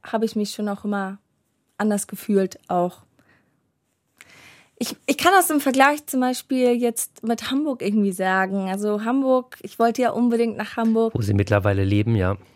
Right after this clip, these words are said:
Speaker 1: Genau, und Hamburg war für mich immer der Ort, wo ich sein wollte, weil die Stadt einfach die größte afghanische Community hat. Und ich dachte, ich muss, ich muss einfach an einem Ort,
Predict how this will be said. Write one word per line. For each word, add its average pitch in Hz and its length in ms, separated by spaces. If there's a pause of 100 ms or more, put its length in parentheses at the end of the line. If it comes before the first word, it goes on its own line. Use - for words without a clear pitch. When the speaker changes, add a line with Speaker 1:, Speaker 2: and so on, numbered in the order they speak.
(580)
Speaker 1:
Genau, 208 560
und 208 400 (120)
Hamburg 240 480
war 220 260
für - 120
mich 220 280
immer 226 500 (540)
der 226 240
Ort, 220 240
wo 214 60
ich 202 120
sein 214 320
wollte, 208 580
weil 190 320
die 196 160
Stadt 202 300
einfach 202 260
die 202 160
größte 214 400
afghanische 208 480
Community 202 680
hat. 196 260
Und 196 80
ich 196 100
dachte, - 240
ich 202 140
muss, 220 400
ich - 140
muss 226 160
einfach 220 340
an 214 180
einem 196 380
Ort, 294 400